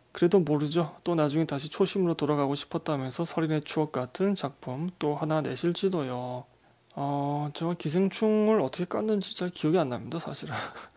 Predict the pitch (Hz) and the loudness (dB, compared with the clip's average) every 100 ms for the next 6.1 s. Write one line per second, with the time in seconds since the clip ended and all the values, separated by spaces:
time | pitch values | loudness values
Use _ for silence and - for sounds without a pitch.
0 | - _ _ - - - - - - - | -20 _ _ -20 -20 -18 -16 -16 -18 -20
1 | - 151 143 165 175 127 165 170 143 139 | -6 -2 2 2 4 4 2 2 0 0
2 | 165 160 170 170 165 160 - 143 156 131 | 0 0 0 2 0 -4 -6 -4 -2 -4
3 | 123 123 117 - _ _ - - 147 151 | -6 -10 -12 -20 _ _ -12 -4 -2 0
4 | 156 180 170 156 147 156 - - - - | 0 0 2 2 2 2 -2 -20 -20 -20
5 | - - 165 151 151 151 143 147 139 139 | -8 0 2 4 2 2 0 -2 -2 -4